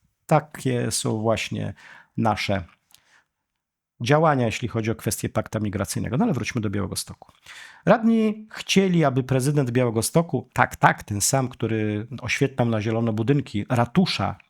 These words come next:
i pałacu gościnnego, żeby migranci wiedzieli, gdzie trafić, żeby można ich było przyjąć, żeby się nimi zaopiekować. Otóż, y, tenże sam prezydent, y,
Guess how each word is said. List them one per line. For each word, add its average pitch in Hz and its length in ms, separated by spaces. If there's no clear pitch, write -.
i 107 360
pałacu 104 460
gościnnego, 101 580
żeby 117 280
migranci 127 480
wiedzieli, 190 460
gdzie 196 160
trafić, 120 420
żeby 104 180
można 131 260
ich 135 80
było 147 180
przyjąć, 110 360
żeby 104 140
się 127 140
nimi 120 140
zaopiekować. 127 680
Otóż, 233 460
y, 175 340
tenże 170 300
sam 135 200
prezydent, 151 640
y, 127 500